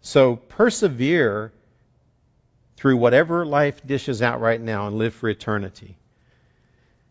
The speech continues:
Why does he say that there's an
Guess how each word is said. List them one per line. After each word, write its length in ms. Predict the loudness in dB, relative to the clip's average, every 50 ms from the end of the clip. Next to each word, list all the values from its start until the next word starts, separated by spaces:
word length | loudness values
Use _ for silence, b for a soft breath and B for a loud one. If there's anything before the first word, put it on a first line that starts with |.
| _ _ _ _ _ _ _ _ -6
Why 180 | 2 4 4
does 140 | 4 4 2
he 100 | 0 -4
say 360 | -4 0 2 4 4 4 4
that 240 | 2 0 -4 -4 -6 _ _ _ _ _ _ _ -6
there's 300 | 0 2 2 2 4 2
an 200 | 0 0 0 -2